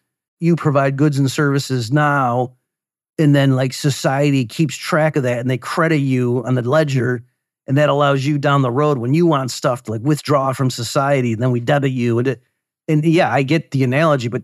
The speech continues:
strictly speaking, no, that's not what happens. You could go ahead and do a bunch of work right now in exchange for some money, whether it's gold bars or U S dollar bills or even Bitcoins and, or even a C B D C.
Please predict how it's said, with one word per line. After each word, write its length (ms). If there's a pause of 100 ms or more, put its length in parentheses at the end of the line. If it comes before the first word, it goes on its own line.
strictly 400
speaking, 400
no, 140
that's 200
not 160
what 100
happens. 520 (580)
You 160
could 140
go 200
ahead 320
and 480 (560)
do 100
a 40
bunch 200
of 60
work 220
right 140
now 220
in 120
exchange 400
for 120
some 160
money, 500 (560)
whether 240
it's 140
gold 320
bars 500
or 440 (560)
U 240
S 140
dollar 280
bills 560 (480)
or 160
even 260
Bitcoins 680 (560)
and, 580
or 140
even 160
a 60
C 200
B 140
D 180
C. 420